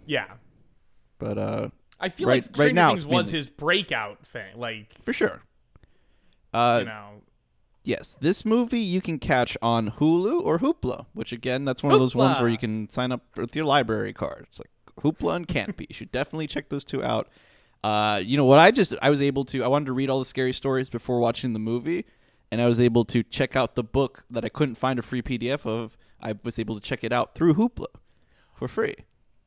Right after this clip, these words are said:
Speaker 2: just digitally,
Speaker 1: Holy
Speaker 2: instantly,
Speaker 1: shit.
Speaker 2: and it just had the third Scary Stories book right there, ready to go.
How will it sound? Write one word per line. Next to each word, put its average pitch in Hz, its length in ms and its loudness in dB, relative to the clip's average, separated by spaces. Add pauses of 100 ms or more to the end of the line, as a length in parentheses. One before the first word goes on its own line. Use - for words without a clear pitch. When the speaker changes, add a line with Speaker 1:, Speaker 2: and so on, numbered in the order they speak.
(120)
Speaker 2:
just - 180 -8
digitally, 165 220 2
Speaker 1:
Holy 165 220 2
Speaker 2:
instantly, 101 560 -2
Speaker 1:
shit. - 240 -8
Speaker 2:
and 139 40 2
it 104 100 -2
just 110 140 -6
had 117 260 0
the 113 80 -2
third 120 320 2
Scary 117 240 -2
Stories 147 280 0
book 104 220 -4
right 104 220 -4
there, 135 180 0
ready 110 220 -2
to 113 80 -8
go. 123 260 4